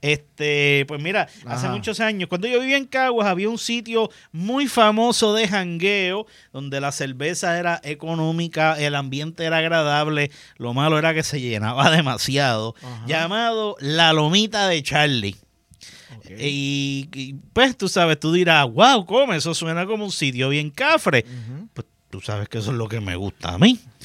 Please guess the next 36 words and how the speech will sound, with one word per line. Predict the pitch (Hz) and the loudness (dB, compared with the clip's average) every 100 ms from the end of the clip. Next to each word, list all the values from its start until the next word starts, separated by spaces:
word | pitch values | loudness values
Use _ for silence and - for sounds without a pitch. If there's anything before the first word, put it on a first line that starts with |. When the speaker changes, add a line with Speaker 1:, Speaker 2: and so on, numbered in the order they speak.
| - - - | -20 -20 -12
Speaker 2:
Aquí | - 120 | -2 -2
son | 127 170 170 | -2 0 4
Speaker 1:
Este, | 123 | 4
Speaker 2:
locos | 165 147 | 4 0
con | 131 | -2
las | 117 | -4
lomas, | 104 101 113 107 | -8 -10 -12 -14
cabrón. | - 90 92 98 | -16 -18 -16 -10
Speaker 1:
¿Verdad | 131 120 139 | -6 -2 -2
que | 165 185 | 0 -2
sí? | 202 165 | -2 2
Pero | 170 175 | 4 2
no | |
es | 180 | 0
una | 240 269 | -2 0
loma | 254 277 247 | 0 0 0
ni | 233 | -2
tan | 220 226 | -2 -4
siquiera, | 220 190 294 269 151 | -4 -4 -2 0 0
o | 135 | 0
sea, | 151 139 127 | 0 0 0
es, | 131 160 202 | -2 -2 -4
o | 156 | -6
sea, | 147 220 | -4 -4
es | |
una | 180 208 | -2 -2
carretera. | 233 233 247 220 240 240 120 - - - | 0 2 2 0 0 0 -2 -6 -20 -12
A | 120 | -6
lo | 131 | -4
mejor | 131 151 | -2 -2
se | 156 214 | -2 -4
convierte | 185 139 170 - | -4 -2 -2 -2
en | 147 | -2
loma, | 139 254 285 202 | 0 0 0 -2
pero, | 170 147 147 131 123 | -4 -4 -2 -2 -4
eh, | 135 | -6